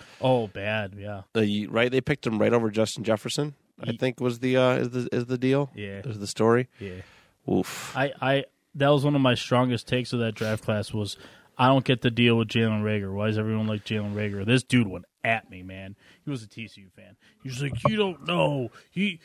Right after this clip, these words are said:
Speaker 1: he's got the speed and the
Speaker 2: Did you go
Speaker 1: size
Speaker 2: back
Speaker 1: and"
Speaker 2: after him? Did you go back after this gentleman?
Speaker 1: Well, no. I literally just kept saying, like,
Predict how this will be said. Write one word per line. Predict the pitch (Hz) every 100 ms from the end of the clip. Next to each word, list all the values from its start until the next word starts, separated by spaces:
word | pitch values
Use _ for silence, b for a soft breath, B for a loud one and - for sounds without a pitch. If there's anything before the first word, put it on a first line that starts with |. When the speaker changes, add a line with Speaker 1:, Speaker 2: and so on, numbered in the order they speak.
| b
Speaker 1:
he's | - 135
got | 226 170
the | 143
speed | - - 202 196 196
and | 180 131
the |
Speaker 2:
Did | - 127
you | - -
go | 131
Speaker 1:
size |
Speaker 2:
back | 131 120
Speaker 1:
and" | 123
Speaker 2:
after | 127 - 165
him? | 185
Did | -
you | 113
go | 107
back | 110 113
after | 117
this | 135
gentleman? | - 143 160 180
Speaker 1:
Well, | 262 254
no. | 294 240
I | 175 185
literally | 214 233 226 208
just | 196 196
kept | 196 165
saying, | - 208 190
like, | 160